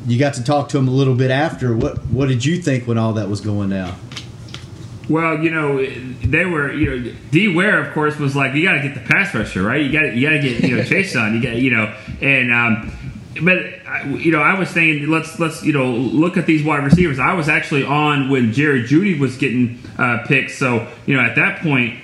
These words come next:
Speaker 2: you know, Kinlaw and Jeudy and, and Lamb, it's like, they're gonna get somebody really good here. But, but I, I thought, I think Rob said it best, uh, especially when you think about what Jerry Jones loves. If you can get the sexy pick and the smart pick is the same one,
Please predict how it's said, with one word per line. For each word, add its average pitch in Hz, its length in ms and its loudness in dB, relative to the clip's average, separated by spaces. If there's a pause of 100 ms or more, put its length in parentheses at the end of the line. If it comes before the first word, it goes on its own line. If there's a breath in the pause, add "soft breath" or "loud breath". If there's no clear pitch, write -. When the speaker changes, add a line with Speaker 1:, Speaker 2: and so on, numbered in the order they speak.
Speaker 2:
you 135 140 0
know, 107 100 0
Kinlaw 123 600 0
and 104 100 2
Jeudy 143 480 2
and, 107 140 2
and 113 220 0
Lamb, 165 320 2
it's - 140 -4
like, 117 360 0
they're 190 120 4
gonna 220 140 0
get 131 160 -2
somebody 143 480 0
really 123 340 0
good 147 260 0
here. 110 200 0
But, 113 280 -4
but 127 140 0
I, 156 340 0
I - 100 2
thought, 151 380 -4
I 254 80 -4
think 214 220 0
Rob 160 240 2
said 143 240 0
it 110 160 -2
best, 156 320 -2 (280 loud breath)
uh, 139 200 2
especially 202 360 0
when 151 100 2
you 135 140 4
think 147 220 -2
about 131 240 0
what 110 220 0
Jerry 131 280 2
Jones 131 320 0
loves. 120 420 0 (340 loud breath)
If 113 140 0
you 247 140 4
can 247 180 4
get 190 260 0
the 135 80 0
sexy 214 460 0
pick 202 420 0
and 180 260 4
the 185 60 4
smart 202 400 0
pick 202 220 2
is 147 200 -2
the 139 120 0
same 190 400 2
one, 214 380 2